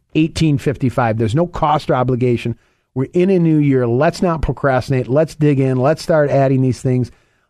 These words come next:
Let's, I think part of this is also reducing the stress level, providing clarity, removing some uncertainty. I'm not saying all of it, but if you can get a,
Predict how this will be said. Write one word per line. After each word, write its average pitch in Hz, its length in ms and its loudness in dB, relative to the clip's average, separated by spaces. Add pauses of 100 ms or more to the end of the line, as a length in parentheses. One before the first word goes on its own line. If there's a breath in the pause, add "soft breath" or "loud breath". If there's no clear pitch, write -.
(100)
Let's, 180 340 0 (200)
I 170 180 2
think 139 440 -2 (340)
part 160 240 2
of 165 60 0
this 160 180 0
is 151 160 0
also 147 320 0
reducing 135 500 2
the 120 80 0
stress 131 320 -2
level, 104 360 -2 (160)
providing 156 480 0
clarity, 135 400 2
removing 139 460 2
some 160 220 -2
uncertainty. 120 640 -4
I'm 113 80 -6
not 127 200 -2
saying 147 200 0
all 151 200 2
of 160 80 0
it, 180 140 -2 (440 soft breath)
but 123 140 2
if 117 100 -2
you 165 140 4
can 170 160 0
get 143 200 2
a, 110 80 -6